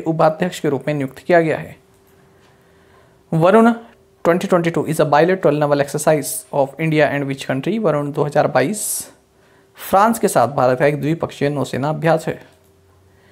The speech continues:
Dearness allowance for central government employees is hiked by what percent? केंद्र सरकार के कर्मचारियों के लिए महंगाई भत्ते में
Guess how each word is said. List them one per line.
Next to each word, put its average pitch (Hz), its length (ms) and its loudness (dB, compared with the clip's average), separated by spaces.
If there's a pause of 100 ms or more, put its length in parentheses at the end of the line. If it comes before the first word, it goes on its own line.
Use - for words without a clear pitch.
(600)
Dearness 226 480 4 (120)
allowance 147 360 2 (200)
for 143 160 4
central 156 340 0
government 160 360 2
employees 151 400 2 (100)
is 156 180 -6
hiked 165 300 0
by 143 180 4
what 135 180 -4
percent? 175 460 -2 (100)
केंद्र 151 200 -2
सरकार 147 340 0
के 147 100 2
कर्मचारियों 147 540 0
के 143 100 -6
लिए 160 80 0
महंगाई 156 460 2
भत्ते 147 340 -4
में 139 180 -2